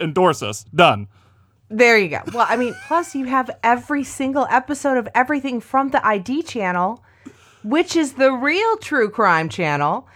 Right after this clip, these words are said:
Speaker 1: That's,
Speaker 2: You've
Speaker 1: yes.
Speaker 2: got the Magnolia Network, you know, those, that cute little couple.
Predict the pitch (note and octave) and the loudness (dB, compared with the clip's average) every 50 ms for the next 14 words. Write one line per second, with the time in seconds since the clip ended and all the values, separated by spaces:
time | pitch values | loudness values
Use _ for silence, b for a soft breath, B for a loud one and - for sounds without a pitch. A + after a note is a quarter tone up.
0 | B B D#3 D3 - - A#3+ C4+ C4+ B3+ - - B3 A#3+ A#3 A3 G#3+ G#3 - - | B B -6 -6 -4 -2 -2 0 0 0 2 4 4 6 6 6 6 4 2 -2
1 | - _ _ _ - - F3+ G3+ G3 F#3 E3+ E3 D3+ D#3 F3+ F#3+ G#3 A#3+ C4 C#4 | -10 _ _ _ -12 -6 -4 0 2 2 2 2 0 0 2 2 4 2 2 0
2 | C#4+ C#4 C#4 C4+ C4 C4 B3+ - - A#3 C4 C4+ D4 D4+ - _ - B3+ A#3 A3 | -2 -2 -2 0 0 0 0 0 0 0 0 0 0 -2 -6 _ -8 -4 -2 0
3 | A3 A3 G#3 G#3+ G#3+ G#3 G3+ G3+ F#3 - - - - - _ - G#3+ G#3+ G3+ F3 | 0 0 0 0 0 0 0 -2 -6 -10 -16 -20 -20 -20 _ -6 -4 -4 -4 -6
4 | - - _ - - A#3+ A3 - - A3 G#3 G3 F#3 - - A3+ G#3+ G#3+ A3+ A3 | -8 -14 _ -14 -12 -12 -12 -10 -10 -8 -8 -10 -8 -6 -4 -2 -2 -2 -2 -4
5 | G#3 G#3 G#3+ G#3+ | -4 -4 -6 -8